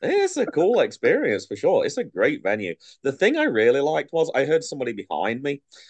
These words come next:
Um, and they, no, they also asked at one point, "How many people do we have here for the first time?" And there was quite a lot of people who put their hand up. So they're getting new people in, which is what you need for a business like that. You don't just want the same people over and over again. You gotta keep getting new people in. And I heard one person behind me.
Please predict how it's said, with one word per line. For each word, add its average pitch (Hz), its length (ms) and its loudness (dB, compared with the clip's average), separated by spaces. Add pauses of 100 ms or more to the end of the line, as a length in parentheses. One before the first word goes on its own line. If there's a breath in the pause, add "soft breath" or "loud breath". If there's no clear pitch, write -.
(100)
Um, 110 340 2
and 147 120 -2
they, 160 140 2
no, 214 140 6
they 180 60 2
also 233 320 0
asked 190 240 -4
at - 60 -4
one 113 140 0
point, 87 320 -4
"How 180 140 0
many 233 120 -2
people 202 240 -6
do 156 80 -2
we 147 80 2
have 135 160 2
here 139 140 2
for - 120 -8
the 117 160 -6
first 113 340 2
time?" 85 360 -4 (440)
And 110 160 -4
there 311 140 2
was 359 120 2
quite 240 280 -2
a 302 40 0
lot 214 200 0
of 95 60 -10
people 95 260 -8
who 95 40 -4
put 113 140 -6
their 110 160 0
hand 107 260 -6
up. 73 120 -16
So 117 160 0
they're 156 140 4
getting 127 300 -2
new 147 320 -4
people 123 360 -6
in, 85 80 -4
which 104 200 -8
is 165 80 -6
what 156 220 2
you 123 160 -6
need 107 260 -6
for 87 100 -4
a 82 40 -4
business 85 340 -8
like 78 200 -10
that. 64 200 -12
You 104 100 -10
don't 123 140 0
just 117 140 -10
want 113 100 -6
the 92 60 -12
same 92 240 -4
people 87 320 -8
over 76 140 -6
and 78 80 -12
over 71 100 -12
again. 76 200 -8
You 90 100 -14
gotta 104 180 0
keep 107 240 -12
getting 90 240 -6
new 90 180 -12
people 78 320 -12
in. 65 60 -14 (560 loud breath)
And 139 240 2
I 147 100 4
heard 185 160 2
one 165 200 0
person 127 320 0
behind 101 400 -4
me. 82 120 -18